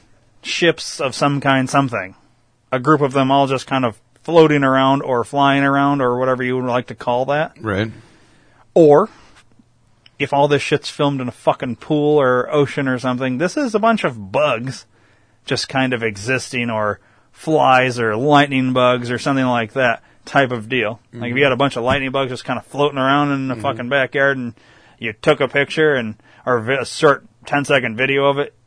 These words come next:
Speaker 1: and they're just kind of all hovering and floating,
Speaker 2: Right.
Speaker 1: that's kinda what that would look like, I think. And then did, like, a weird exposure.
Speaker 2: Mm-hmm.
Speaker 1: You could recreate that.
Speaker 2: Yeah, maybe. Yeah.
Speaker 1: But if this is actually in space,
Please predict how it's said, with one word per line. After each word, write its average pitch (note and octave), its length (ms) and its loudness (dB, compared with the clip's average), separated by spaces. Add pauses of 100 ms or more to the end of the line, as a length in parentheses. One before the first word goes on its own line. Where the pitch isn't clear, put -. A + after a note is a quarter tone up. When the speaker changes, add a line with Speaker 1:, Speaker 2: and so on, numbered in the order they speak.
(120)
Speaker 1:
and D3 140 -10
they're C#3 140 -2
just C#3 260 -4
kind C3+ 180 -4
of B2+ 60 -2
all A#2+ 220 2
hovering B2+ 420 0
and A2+ 160 -10
floating, C#3 360 -4
Speaker 2:
Right. D#3 60 -8
Speaker 1:
that's G#3+ 200 0
kinda G#3+ 180 2
what E3+ 140 -4
that D3+ 120 2
would D3 120 -2
look E3+ 240 2
like, - 340 -20 (160)
I B2+ 160 2
think. - 340 -14 (140)
And C#3 160 -2
then C#3 120 0
did, C#3+ 160 4
like, C3 180 2
a A2+ 60 -4
weird C3 240 2
exposure. C3 640 -2 (400)
Speaker 2:
Mm-hmm. G2+ 260 -16 (460)
Speaker 1:
You D#3+ 160 4
could D3 160 2
recreate B2+ 520 0
that. - 200 -20
Speaker 2:
Yeah, B2 100 -10
maybe. B2+ 300 -14 (120)
Yeah. A#2 120 -16
Speaker 1:
But A3 400 -2 (880)
if E3 100 4
this B3 180 0
is A#3+ 120 -2
actually C4+ 360 2
in A3+ 120 4
space, - 480 -2